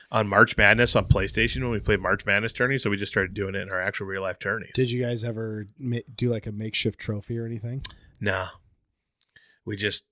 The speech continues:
Speaker 1: got done for the day, then said, "You know, we'll probably do this again." But then one day we just never did it again.
Speaker 2: How many of these tournaments do you think you had?
Speaker 1: Oh my gosh. Gotta be a hundred. We did them at Thomas Hansen's house so often.
Speaker 2: What time of year?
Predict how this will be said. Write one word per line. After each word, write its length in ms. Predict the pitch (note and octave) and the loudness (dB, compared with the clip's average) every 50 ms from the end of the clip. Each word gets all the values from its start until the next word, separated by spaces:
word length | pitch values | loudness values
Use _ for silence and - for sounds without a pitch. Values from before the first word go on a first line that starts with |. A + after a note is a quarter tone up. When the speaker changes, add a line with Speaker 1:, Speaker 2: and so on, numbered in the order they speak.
| _ _ _ | _ _ _
Speaker 1:
got 180 | - A#2+ G#2+ G#2 | 2 4 4 4
done 180 | - G2+ G#2 G#2 | 4 2 0 0
for 100 | A2+ G#2+ | -2 -4
the 80 | A2 | -2
day, 260 | G2+ G#2+ G#2+ A2+ A#2+ | 0 0 2 2 2
then 180 | A2 G#2 G2 G2 | 0 0 -4 -6
said, 280 | F#2+ - - G2+ G#2 G2+ | -4 -2 0 0 0 -2
"You 80 | G#2 G#2+ | -2 -6
know, 140 | A2+ B2 B2+ | -6 -6 -4
we'll 120 | - - | -6 -4
probably 220 | - - A#2 A2+ A2+ | -4 -2 -2 -2 -2
do 140 | B2 B2+ | -2 -4
this 160 | B2+ B2 - - | -6 -6 -8 -8
again." 340 | B2 D3 D#3 D#3 C3+ A2 G2+ - | -6 -6 -4 -4 -6 -8 -8 -8
But 120 | A2+ G#2 | -6 -6
then 140 | A#2+ A#2 A2+ | -6 -6 -6
one 160 | A2+ A#2+ C3 | -8 -8 -6
day 100 | B2+ C3 | -6 -6
we 80 | C#3 C#3 | -6 -6
just 200 | C3 C3+ - - | -8 -8 -8 -8
never 160 | C3 C3+ D3 | -8 -8 -6
did 200 | C#3+ - - D3+ | -6 -4 -6 -6
it 60 | - | -6
again. 280 | - C3 C3+ E3+ F#3 D#3 - | -8 -8 -8 -8 -8 -8 -4
Speaker 2:
How 80 | - C#3 | 2 4
many 120 | E3 F3 | 6 6
of 60 | D3+ | 8
these 160 | C3 C3 B2 - | 6 4 2 4
tournaments 360 | - C3 C#3 C3+ A#2 G#2+ - | 4 4 4 4 2 2 0
do 60 | A2+ | -2
you 40 | F#2 | -4
think 180 | A#2 A#2 - | -4 -4 -4
you 80 | G#2+ F#2 | -4 -6
had? 320 | G#2 A#2 A2+ G2+ F#2+ G2 - - - - - _ _ _ _ _ - - - | -6 -6 -6 -8 -10 -12 -14 -16 -20 -20 -20 _ _ _ _ _ -20 -8 -6
Speaker 1:
Oh 80 | - G2+ | -4 -4
my 120 | G2 F2+ | -4 -6
gosh. 500 | E2+ - F2+ E2+ E2+ E2 - - - - _ _ _ - - - _ _ _ _ _ _ - - - - - _ _ _ _ _ _ _ _ - | -8 -8 -6 -4 -4 -4 -6 -8 -12 -14 _ _ _ -20 -20 -20 _ _ _ _ _ _ -16 -16 -16 -18 -20 _ _ _ _ _ _ _ _ 2
Gotta 180 | - G#2 G2 | 2 4 4
be 80 | F#2+ G2+ | 4 0
a 60 | F#2+ F#2+ | 0 0
hundred. 380 | F#2+ F#2 F#2 - - G2+ G#2 _ - - _ _ _ _ _ _ - - B2+ - | -2 -4 -6 -6 -10 -12 -12 _ -20 -20 _ _ _ _ _ _ -20 -20 -12 -4
We 120 | - B2 B2 | -2 0 2
did 160 | B2 C#3+ C3 | 4 4 6
them 140 | C3+ C3+ C3+ | 6 6 6
at 180 | B2+ - - | 4 2 2
Thomas 320 | - - A2 A2+ B2+ B2+ - | 2 2 4 4 4 4 4
Hansen's 340 | C3 B2 A#2+ - A#2+ A#2+ A2 | 4 2 2 2 -2 0 2
house 260 | A2 G2+ G#2 G#2+ - | 2 4 4 2 0
so 560 | - - - - A2 G#2 G#2+ G#2+ A2 A#2 - - | -2 -4 -2 -2 0 0 0 0 0 -2 -2 -2
often. 380 | - G2 G2 G2 - - - C3 | -2 -2 -2 -2 -4 -2 4 6
Speaker 2:
What 160 | C#3+ D#3+ - | 6 6 6
time 200 | - D3+ D3 C3+ | 6 4 4 4
of 40 | B2 A2+ | 4 2
year? 340 | A2+ C#3 C3 G2+ G2+ - | 0 -2 -2 -4 -8 -16